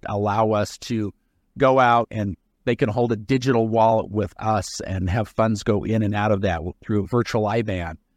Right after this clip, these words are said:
That we really try to be most things to most companies. Because of this, I would say that our, the type of client that we have at G P S Capital Markets is different than the traditional brokerage.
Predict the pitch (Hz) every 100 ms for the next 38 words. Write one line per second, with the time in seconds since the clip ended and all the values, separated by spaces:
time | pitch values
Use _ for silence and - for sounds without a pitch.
0 | _ - 170 175 160 175 143 151 180 175
1 | 160 160 143 127 143 117 113 110 107 -
2 | _ _ _ - 131 151 - - 120 107
3 | 98 - 113 101 95 - 92 90 - -
4 | _ - _ _ - 143 - - 339 220
5 | 120 107 92 104 127 117 - 143 123 110
6 | - 123 120 117 101 - - 120 - 175
7 | 170 120 _ - 113 143 180 127 165 160
8 | 147 160 - 139 151 147 147 - 139 -
9 | 143 139 139 143 - - _ _ _ -
10 | 135 120 - - _ _ - 151 - 139
11 | 110 104 120 110 104 - 120 110 - -
12 | 92 101 98 95 78 -